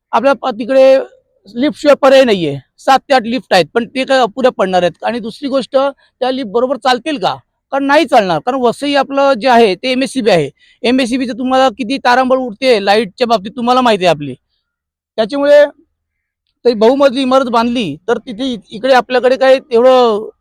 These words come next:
भविष्याचा विचार केला तर ती सोयीस्कर आपले, आपल्यासाठी होईल असं मला वाटत नाही.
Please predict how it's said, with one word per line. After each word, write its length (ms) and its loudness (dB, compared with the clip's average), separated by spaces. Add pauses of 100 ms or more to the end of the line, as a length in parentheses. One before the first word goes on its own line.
(280)
भविष्याचा 360 -2
विचार 260 0
केला 380 2 (280)
तर 100 0
ती 420 -6
सोयीस्कर 560 0
आपले, 300 -2
आपल्यासाठी 440 -2
होईल 260 2
असं 200 -4
मला 180 2
वाटत 340 2
नाही. 180 -4